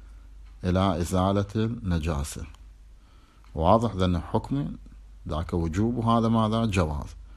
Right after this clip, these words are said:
آه، هذا ألا يكون تهافت؟ المفترض أنه يكون الحكم واحد. آه، نقول، آه، أيضًا الظاهر أيضًا لا يوجد تهافت هنا،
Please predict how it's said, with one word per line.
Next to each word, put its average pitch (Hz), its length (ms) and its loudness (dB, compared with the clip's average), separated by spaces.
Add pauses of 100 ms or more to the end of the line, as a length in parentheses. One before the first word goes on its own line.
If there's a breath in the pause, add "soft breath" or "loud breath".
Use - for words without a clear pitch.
(640 soft breath)
آه، 95 160 0
هذا 107 380 4
ألا 113 180 6
يكون 113 360 2
تهافت؟ 110 580 0 (720)
المفترض 87 600 0
أنه 107 400 2
يكون 113 360 0
الحكم 127 460 0
واحد. 123 340 2 (1900 loud breath)
آه، 107 240 4
نقول، 147 580 6
آه، 120 400 4
أيضًا 131 240 6
الظاهر 120 640 4
أيضًا 113 220 4
لا 107 160 4
يوجد 87 320 2
تهافت 78 600 -4
هنا، 67 160 -10